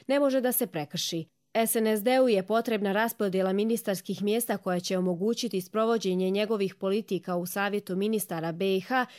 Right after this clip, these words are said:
zbog čega četiri mjesta moraju pripasti Republici Srpskoj, a od ostalih šest po tri Hrvatima i Bošnjacima.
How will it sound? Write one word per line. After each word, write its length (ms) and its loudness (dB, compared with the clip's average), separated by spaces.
zbog 220 -4
čega 240 0
četiri 440 0
mjesta 360 0
moraju 380 2
pripasti 480 -4
Republici 540 -4
Srpskoj, 520 0
a 100 0
od 160 2
ostalih 480 0
šest 360 -2
po 120 -2
tri 220 -2
Hrvatima 600 -2
i 60 0
Bošnjacima. 760 -4